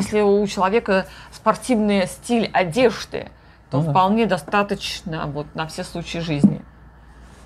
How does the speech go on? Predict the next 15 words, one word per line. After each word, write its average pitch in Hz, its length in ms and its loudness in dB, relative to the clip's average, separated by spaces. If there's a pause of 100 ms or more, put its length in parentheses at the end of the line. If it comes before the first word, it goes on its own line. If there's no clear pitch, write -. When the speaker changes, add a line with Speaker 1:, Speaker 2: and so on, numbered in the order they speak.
(1040)
Speaker 2:
А, 123 380 8
Speaker 1:
Вот 220 300 8
я 220 180 6
Speaker 2:
Rocky 202 40 -2 (160)
Speaker 1:
так - 120 -16
считаю. - 380 0
Speaker 2:
Special 156 300 0
Ops - 500 4 (240)
Coyote. 170 520 8 (1900)
Coyote, 160 300 10
я 202 60 4
так 170 180 2
понимаю, 170 380 4
раскраска. 175 640 4 (1000)
Состояние, 185 1120 8